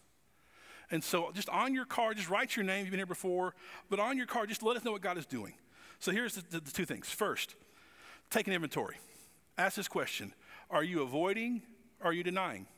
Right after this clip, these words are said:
Be real honest with yourself. Are you avoiding your hard? Is there sin involved?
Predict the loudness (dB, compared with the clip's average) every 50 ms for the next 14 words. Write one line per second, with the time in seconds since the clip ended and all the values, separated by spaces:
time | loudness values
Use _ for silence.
0 | -20 -20 -20 -20 _ _ _ -20 -20 -20 -6 -2 0 2 4 4 4 4 6 4
1 | 4 4 0 -2 -4 -4 -2 -2 0 0 -2 -4 -4 -6 -8 -10 -12 -16 _ -20
2 | -20 -18 -18 -6 2 4 4 4 4 4 2 2 2 4 4 4 6 6 6 4
3 | 4 2 2 2 2 0 -2 -8 -18 -20 -6 0 2 2 4 4 4 4 2 0
4 | -2 -6 -10 -18 -20 -20 -20 _ -20 _ _ _ _ _ _ _ _ _ _ _
5 | _ _ _ _ _ _ _ _ _ _ -20 -8 -6 -2 0 0 0 0 0 2
6 | 2 0 2 2 4 4 4 2 0 -2 -6 -12